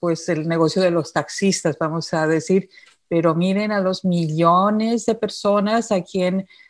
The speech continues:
pudo otorgar una habilidad de tener un, una fuente de ingresos trabajando en su propio tiempo que antes no tenían.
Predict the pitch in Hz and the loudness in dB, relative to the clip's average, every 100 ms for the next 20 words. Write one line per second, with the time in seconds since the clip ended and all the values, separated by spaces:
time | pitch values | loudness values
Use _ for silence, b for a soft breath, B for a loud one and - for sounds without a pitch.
0 | b _ 190 190 196 202 202 185 202 190 | b _ 2 4 6 4 4 0 0 0
1 | 180 185 190 - - - - 208 202 208 | 2 4 2 0 -8 -10 -8 -2 2 2
2 | 202 202 185 185 190 190 175 - 175 180 | 2 2 4 4 4 2 -2 -2 -2 0
3 | 185 185 - b b _ _ _ 196 190 | 0 0 -4 b b _ _ _ 0 2
4 | 196 202 196 196 196 180 - 202 202 202 | 4 4 4 4 2 -2 -2 0 2 2
5 | 202 190 180 175 175 - 214 226 220 190 | 2 4 4 4 2 2 2 4 2 2
6 | 180 175 185 208 262 285 - 202 262 - | 2 0 2 6 8 6 4 2 2 -2
7 | - b b - 180 180 202 202 196 190 | -10 b b -2 0 0 0 2 2 2
8 | - 285 285 226 185 170 165 190 185 175 | 2 0 2 0 0 -2 -2 0 0 2
9 | 202 202 - 185 - 202 208 202 202 202 | 0 0 -2 -4 0 0 0 0 0 2
10 | 196 196 202 202 - - 196 196 185 147 | 2 4 4 0 -4 -2 2 2 2 0